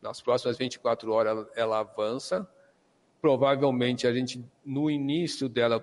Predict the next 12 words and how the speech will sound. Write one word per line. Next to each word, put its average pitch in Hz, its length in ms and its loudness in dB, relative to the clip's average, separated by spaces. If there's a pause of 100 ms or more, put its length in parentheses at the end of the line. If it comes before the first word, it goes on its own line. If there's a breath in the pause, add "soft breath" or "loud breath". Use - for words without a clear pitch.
vamos 131 320 -2
ter 117 220 0
alguma 110 400 -4
chuva 117 500 -6
boa 151 520 0
lá 120 180 2
pro 117 160 -6
Rio 107 100 -4
Grande 107 200 -6
do 95 40 -16
Sul, 143 320 -8
talvez 110 800 -4